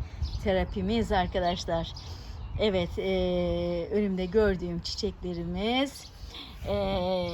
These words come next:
İstanbul'dan getirdiklerim, pazardan yeni aldıklarım, doğadan toplama olan, e,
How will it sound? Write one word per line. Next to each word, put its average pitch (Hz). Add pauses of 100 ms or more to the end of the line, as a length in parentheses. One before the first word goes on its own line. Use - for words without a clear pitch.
(200)
İstanbul'dan 233
getirdiklerim, 247
pazardan 185
yeni 180
aldıklarım, 220
doğadan 196
toplama 185
olan, 196 (520)
e, 190